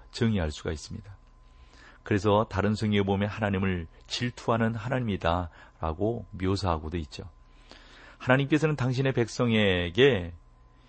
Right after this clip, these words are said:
"너 나만 예배해라." 이렇게 말씀하고 계십니다. 사람이 그가 누가 됐든 하나님과 정반대인 우상 숭배의 죄에 빠져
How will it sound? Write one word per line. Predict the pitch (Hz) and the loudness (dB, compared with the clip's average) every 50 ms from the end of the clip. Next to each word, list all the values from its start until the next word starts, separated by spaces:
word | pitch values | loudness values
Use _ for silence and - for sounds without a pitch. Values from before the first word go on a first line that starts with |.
| - - - _ _ - - - - - - - - - - - | -20 -20 -20 _ _ -20 -20 -20 -20 -20 -20 -20 -20 -20 -12 -8
"너 | 92 98 139 185 208 | 2 6 6 6 6
나만 | 156 95 76 90 87 101 135 165 190 202 190 143 | 4 2 2 2 4 6 6 8 8 8 8 6
예배해라." | 123 135 135 160 151 123 107 98 110 139 151 104 92 92 | 6 6 6 8 6 6 6 6 4 4 4 4 2 -2
이렇게 | 98 95 123 165 185 - - 170 | 0 4 6 6 6 4 2 0
말씀하고 | 127 101 92 - - 104 85 80 90 95 | 0 0 0 -2 -2 -2 -2 -2 -4 -4
계십니다. | 90 85 76 - - 87 85 - - 92 - - - - - - - - - - _ _ - _ _ _ - - - - - - - - - - - - - | -4 -4 -6 -6 -8 -10 -10 -10 -12 -16 -18 -20 -20 -20 -20 -20 -20 -20 -20 -20 _ _ -20 _ _ _ -20 -20 -20 -20 -20 -20 -20 -20 -20 -20 -20 -20 -18
사람이 | - - - 101 101 107 110 107 107 98 85 82 82 - | -12 -2 2 4 4 4 4 4 2 2 0 -4 -6 -8
그가 | - - 98 113 107 95 87 82 | -10 -2 2 2 4 4 2 2
누가 | 95 113 123 117 | 2 4 4 4
됐든 | 101 104 92 - 120 101 90 85 | 4 2 0 0 0 -2 -2 -2
하나님과 | - - 113 107 101 101 98 101 95 | -2 2 2 2 2 2 2 0 0
정반대인 | - - 120 117 123 131 127 - 101 104 104 104 107 110 107 98 | 0 2 2 2 4 2 0 0 2 2 2 4 4 2 2 2
우상 | 87 87 101 127 127 135 127 123 123 | 0 0 0 0 0 0 0 -2 -2
숭배의 | - - 135 120 113 113 113 101 | -4 -4 -4 0 0 0 0 2
죄에 | - 104 98 98 | 2 2 2 2
빠져 | - - 104 110 95 104 117 135 131 | 2 2 0 2 4 4 4 4 4